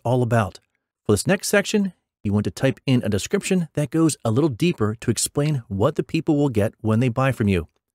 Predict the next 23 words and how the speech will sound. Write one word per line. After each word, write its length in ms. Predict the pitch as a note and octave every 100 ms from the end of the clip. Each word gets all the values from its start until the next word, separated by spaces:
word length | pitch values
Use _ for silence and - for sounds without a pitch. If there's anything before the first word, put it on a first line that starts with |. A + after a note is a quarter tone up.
| _ _
Click 220 | - C3
on 140 | G#2+ G2+ -
Edit 180 | A2+ -
Details, 640 | F#3 - E3+ E3+ D#3 - _ _ -
and 300 | D3 E3 -
over 200 | B2+ B2
here 220 | A2+ B2+
on 140 | - G#2
the 80 | F#2
right, 280 | G#2 A#2 -
you 120 | A#2
can 120 | G#2 - -
upload 340 | G#2+ A2+ G#2
your 100 | F#2
logo, 540 | F2 C#3+ D3+ D#3 D3+ C#3+ _ _ _ _ _
type 240 | - G#2+
in 100 | A#2
a 60 | G2+
name, 480 | A2+ C#3+ D3+ C#3+ C3+ _ _ _ _
use 200 | G2+ G#2
a 60 | F2
strong 260 | - G2+
headline, 560 | F#2+ E3+ E3 D#3 D3 C3+